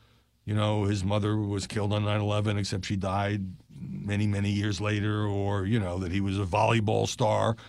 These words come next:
<laughs> at a college he never attended. This is in a whole different category. If he's brought down, it's gonna be about this financial stuff. If it's not this, it may be one of the other investigations. Number three,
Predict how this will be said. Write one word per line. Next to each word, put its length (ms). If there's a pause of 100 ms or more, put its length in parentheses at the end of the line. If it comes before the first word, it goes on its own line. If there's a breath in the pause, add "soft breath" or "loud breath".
(120 loud breath)
<laughs> 260
at 140
a 40
college 380
he 80
never 200
attended. 380 (200 loud breath)
This 160
is 40
in 120
a 40
whole 200
different 260
category. 480
If 80
he's 160
brought 240
down, 180
it's 140
gonna 160
be 140
about 300
this 120
financial 400
stuff. 160 (180 loud breath)
If 160
it's 140
not 220
this, 320 (220 loud breath)
it 120
may 160
be 140
one 160
of 100
the 140
other 200
investigations. 840
Number 260
three, 520